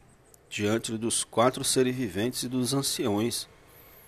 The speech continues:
E ninguém podia aprender o cântico senão os cento e quarenta e quatro mil que foram comprados da terra. Está no versículo dois e três.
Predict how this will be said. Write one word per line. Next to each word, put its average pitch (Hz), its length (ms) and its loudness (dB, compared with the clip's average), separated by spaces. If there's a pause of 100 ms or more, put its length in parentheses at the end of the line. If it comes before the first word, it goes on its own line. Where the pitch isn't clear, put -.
(800)
E 92 80 -8
ninguém 123 440 2
podia 147 260 4
aprender 139 340 6
o 123 80 8
cântico 131 380 -2
senão 127 460 2
os 147 160 0
cento 127 300 -2
e - 20 -20
quarenta 127 320 -2
e - 20 -20
quatro 123 300 -2
mil 110 180 0
que 120 140 -10
foram 110 500 -2 (300)
comprados 98 560 0
da 120 160 6
terra. - 500 -8 (3500)
Está - 180 -4
no 104 140 -2
versículo 110 640 2
dois 107 420 2
e 135 60 -6
três. 82 560 -4